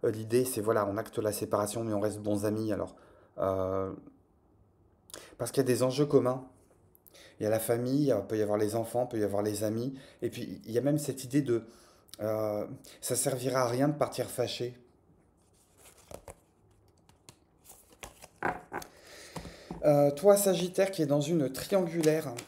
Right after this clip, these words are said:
Ok. Bah dis donc, je serais resté longtemps côté cœur avec vous. <laughs>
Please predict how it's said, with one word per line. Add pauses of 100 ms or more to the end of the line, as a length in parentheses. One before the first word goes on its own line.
(320)
Ok. (2750)
Bah
dis
donc,
je
serais
resté
longtemps
côté
cœur
avec
vous. (4000)
<laughs>